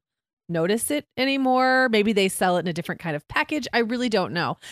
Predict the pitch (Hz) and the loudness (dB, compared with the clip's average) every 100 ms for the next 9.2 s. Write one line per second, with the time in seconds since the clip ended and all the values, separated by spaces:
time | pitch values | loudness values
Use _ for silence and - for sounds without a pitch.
0 | - - 247 294 - 277 254 254 233 226 | -6 -2 0 0 2 2 0 -4 -2 0
1 | 190 165 185 214 196 185 180 - 175 165 | 2 2 0 0 -2 -4 -4 -4 -4 -4
2 | - - 160 165 160 - 202 196 190 160 | -4 -6 -4 -4 -4 -2 -2 -2 -4 -2
3 | 165 160 160 156 139 143 - - 185 180 | -4 -2 -4 -6 -8 -10 -8 -6 -4 -4
4 | 165 156 143 160 156 151 - - 160 147 | -6 -6 -6 -6 -8 -8 -10 -10 -8 -6
5 | 147 156 151 - 160 160 156 139 143 151 | -6 -6 -6 -6 -8 -8 -6 -6 -6 -6
6 | 131 131 180 - - - 240 294 320 254 | -8 -8 -12 -18 -18 -2 0 2 2 0
7 | 285 - 247 202 196 165 175 180 196 180 | -2 -4 -2 0 0 0 -2 -2 -4 -4
8 | - - 185 165 - 185 180 180 - 170 | -8 -6 -6 -4 -2 -2 -2 -6 -4 -2
9 | 175 180 | -2 -4